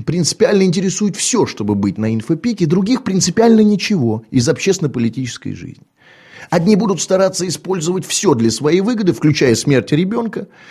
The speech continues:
другие принципиально не обратят внимания ни на что. «Мы типа не можем ничего изменить, пусть уж лучше так»,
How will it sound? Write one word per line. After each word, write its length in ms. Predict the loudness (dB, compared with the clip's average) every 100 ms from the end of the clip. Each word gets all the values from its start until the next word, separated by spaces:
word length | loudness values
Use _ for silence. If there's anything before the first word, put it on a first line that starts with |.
| -4
другие 360 | 2 4 4 2
принципиально 880 | 2 0 2 2 2 4 4 4 4
не 100 | 4
обратят 480 | 4 4 2 0 2
внимания 480 | 4 6 6 4 4
ни 120 | 2
на 160 | 0
что. 320 | -4 -8 -12 -14 -4
«Мы 200 | 4 4
типа 280 | 4 0 0
не 160 | 0 2
можем 420 | 2 2 0 -2
ничего 420 | -4 -4 -4 -4
изменить, 480 | -6 -2 0 0 -4 -14 -2
пусть 280 | 2 2 2
уж 180 | 0
лучше 360 | 0 -2 -2 -4
так», 340 | 0 0 0